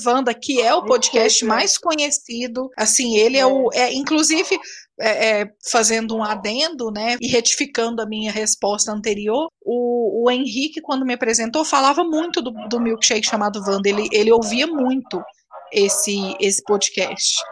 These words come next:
Speaker 1: Que que acontece? A questão da, aí a Bárbara, mas o, a Bárbara e o Thiago apresentam o Estamos Bem há muito tempo, são pessoas conhecidas, então eu acho que eles têm, assim, claro, se passarem por uma situação,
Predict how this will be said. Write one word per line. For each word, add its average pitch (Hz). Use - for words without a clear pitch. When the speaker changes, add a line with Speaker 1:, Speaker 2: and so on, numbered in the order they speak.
Speaker 1:
Que 311
que 370
acontece? 311
A -
questão 302
da, 302
aí 254
a 330
Bárbara, 311
mas 294
o, 220
a 220
Bárbara 330
e 339
o 320
Thiago 285
apresentam 277
o 320
Estamos 220
Bem 202
há -
muito 208
tempo, 214
são 403
pessoas 320
conhecidas, 220
então 311
eu 262
acho 269
que -
eles 262
têm, 285
assim, 254
claro, 220
se -
passarem 262
por -
uma 254
situação, 226